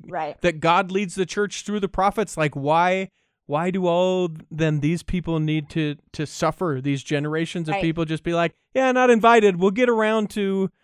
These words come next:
Speaker 1: We'll
Speaker 2: uh,
Speaker 1: get around
Speaker 2: to when you
Speaker 1: <laughs>
Speaker 2: can be," y-, I mean, really, right? Am I,
Speaker 1: No,
Speaker 2: am,
Speaker 1: I,
Speaker 2: am I
Speaker 1: no,
Speaker 2: wrong? Am I
Speaker 1: no,
Speaker 2: being
Speaker 1: I was
Speaker 2: flippant
Speaker 1: raised,
Speaker 2: about it?
Speaker 1: I was raised, no, I was raised like that too, right? So this brings us to the whole question of infallibility, right? When did the idea that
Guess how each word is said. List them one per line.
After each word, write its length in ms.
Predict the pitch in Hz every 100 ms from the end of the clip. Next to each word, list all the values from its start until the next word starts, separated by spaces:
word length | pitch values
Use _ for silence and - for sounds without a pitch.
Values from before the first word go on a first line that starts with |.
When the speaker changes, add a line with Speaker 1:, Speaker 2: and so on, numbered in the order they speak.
| _
Speaker 1:
We'll 180 | 262 311
Speaker 2:
uh, 80 | 185
Speaker 1:
get 80 | 370
around 380 | - - 170 -
Speaker 2:
to 120 | 214
when 240 | 202 202
you 160 | 202 208
Speaker 1:
<laughs> 40 |
Speaker 2:
can 220 | 233 220 202
be," 280 | 220 214 -
y-, 220 | 247 - -
I 80 |
mean, 220 | 254 262 214
really, 500 | 262 349 240 269 - _ -
right? 260 | 180 262
Am 140 | 190 208
I, 80 | 240
Speaker 1:
No, 60 | 220
Speaker 2:
am, 20 |
Speaker 1:
I, 240 | 170 160 175
Speaker 2:
am 100 | 190
I 60 |
Speaker 1:
no, 80 | 185
Speaker 2:
wrong? 200 | 185 214
Am 100 | 202
I 60 | 214
Speaker 1:
no, 60 |
Speaker 2:
being 160 | 196 180
Speaker 1:
I 160 | 226 185
was 80 |
Speaker 2:
flippant 120 | 202 202
Speaker 1:
raised, 120 | 254
Speaker 2:
about 160 | 202
it? 80 | 240
Speaker 1:
I 100 | 247
was 220 | 269 285
raised, 260 | 254 262 233
no, 220 | 262 294
I 140 | 240 247
was 180 | 269
raised 220 | 247 247 240
like 220 | 226 226
that 200 | 208 -
too, 280 | 311 240 220
right? 220 | 202 196 _ _ _
So 180 | - 285
this 220 | 247 349
brings 260 | - 349 277
us 140 | 262
to 100 | -
the 80 | 233
whole 120 | 220
question 340 | 233 226 - 214
of 100 | 185 _ _ _ _ _ _ _ _ -
infallibility, 1000 | 240 262 254 220 208 185 170 147 - - _
right? 220 | 202 208 -
When 360 | 196 262 311
did 200 | 330 330
the 140 | 294 269
idea 460 | 240 208 233 233
that 240 | 214 196